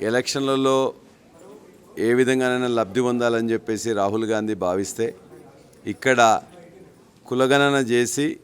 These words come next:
సరిగ్గా చేయకుండా ఫెయిల్ అయిన సందర్భాన్ని మేము అసెంబ్లీలో, అసెంబ్లీ బయట కూడా పెట్టినాం. ఈ రాష్ట్రంలో కులగణన చేసిన తర్వాత ఒక్క కుల సంఘం కానీ, వృత్తి సంఘం కానీ, ఒక్క బీసీ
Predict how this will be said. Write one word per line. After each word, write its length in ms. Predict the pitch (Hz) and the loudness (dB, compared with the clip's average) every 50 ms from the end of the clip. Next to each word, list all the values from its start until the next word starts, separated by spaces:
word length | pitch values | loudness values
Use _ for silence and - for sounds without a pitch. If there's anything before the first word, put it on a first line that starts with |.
| - - - - - | -20 -20 -16 -6 -4
సరిగ్గా 360 | 110 110 113 127 110 135 135 123 - - | -2 -2 -2 0 2 2 2 2 0 0
చేయకుండా 480 | 120 113 113 110 - 117 117 117 120 127 143 - - - - - - - - _ _ _ _ - - - | 0 0 0 0 0 -2 0 0 0 0 0 -2 -8 -18 -20 -20 -20 -20 -20 _ _ _ _ -20 -12 -4
ఫెయిల్ 240 | - 120 123 131 143 | 0 2 4 4 4
అయిన 160 | 147 143 143 139 120 104 113 | 4 4 2 0 -2 -4 -4
సందర్భాన్ని 680 | 117 117 123 117 123 123 110 98 120 113 113 127 143 139 | -4 -4 -2 -2 -2 -2 0 2 0 0 2 0 -2 -2
మేము 100 | 127 120 101 101 | -2 -2 -2 -2
అసెంబ్లీలో, 460 | - - 120 120 117 117 113 120 139 131 | -4 -4 -4 -2 -2 0 0 0 0 -2
అసెంబ్లీ 300 | 117 - 117 113 113 113 110 98 | -2 -4 -6 -4 -4 -4 -2 -2
బయట 180 | 107 104 92 98 90 | -2 -2 -2 -4 -4
కూడా 100 | 98 101 95 87 | -4 -4 -6 -6
పెట్టినాం. 320 | 85 - - 76 71 - - - - - - - - _ _ _ _ _ _ _ _ _ _ _ - - | -8 -12 -14 -14 -16 -16 -18 -20 -20 -20 -20 -20 -20 _ _ _ _ _ _ _ _ _ _ _ -4 -2
ఈ 20 | 123 123 120 | 2 4 6
రాష్ట్రంలో 500 | 123 135 - - 151 143 147 147 147 147 151 147 - | 6 4 4 2 0 0 2 4 4 4 2 2 0
కులగణన 400 | 127 127 127 131 139 143 143 143 135 117 | 0 2 2 2 0 0 0 -2 0 0
చేసిన 220 | 123 127 123 - 123 120 | 0 0 -2 -4 -4 -2
తర్వాత 320 | 117 117 117 117 110 - 123 127 131 - - 113 | 0 0 0 0 0 -2 -2 -4 -4 -4 -4 -6
ఒక్క 320 | 107 - - - 143 143 127 - - - | -6 -6 -6 -2 0 0 0 0 -2 -2
కుల 120 | 117 120 127 127 - | -2 0 0 0 -2
సంఘం 300 | 139 117 120 120 123 123 113 | -4 -4 -4 -4 -4 -2 0
కానీ, 220 | 113 110 110 120 143 143 110 | 0 0 -2 -2 -4 -6 -8
వృత్తి 240 | 104 104 - 123 113 117 | -10 -10 -10 -8 -6 -4
సంఘం 280 | 120 117 113 113 110 107 101 | -4 -4 -2 -2 -2 -2 -2
కానీ, 260 | 101 101 101 110 139 156 - - _ _ _ _ _ _ _ _ _ _ _ _ - 113 | -2 -2 -4 -6 -8 -10 -14 -20 _ _ _ _ _ _ _ _ _ _ _ _ -6 -6
ఒక్క 260 | 113 - - 160 156 139 107 - - - - - - - 95 98 | -6 -2 2 4 6 6 4 4 0 -6 -18 -20 -20 -18 -8 -4
బీసీ 280 | 117 135 135 - 156 | -2 -2 -2 -2 -2